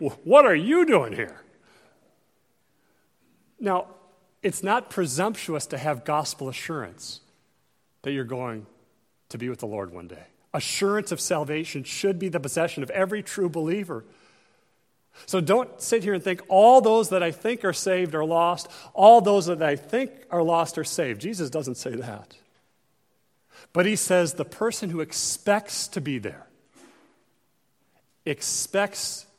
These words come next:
and thinks they deserve salvation, that person is in danger.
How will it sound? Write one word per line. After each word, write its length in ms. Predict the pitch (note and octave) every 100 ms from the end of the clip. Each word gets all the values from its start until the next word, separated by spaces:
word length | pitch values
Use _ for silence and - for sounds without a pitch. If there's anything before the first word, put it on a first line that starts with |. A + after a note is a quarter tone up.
| _ _ _ _ _ _ -
and 140 | D#3
thinks 240 | F#3 E3+ -
they 160 | D#3
deserve 880 | C3+ C#3 G2+ B2+ F#3 G#3+ B2 G#2 -
salvation, 640 | - A2+ G2 E2 D2+ - - _ _ _ _ _ _ _ _ _ _ _ _ _ _ _ _ _ _ _ _ _ _ _ _ _ _ _ _ _ _ _ _ _ _ _ _ _ _ _ -
that 200 | B2 -
person 460 | - A#2 - G#2+ -
is 160 | G2
in 100 | G2
danger. 480 | F#2 F#2+ F2 -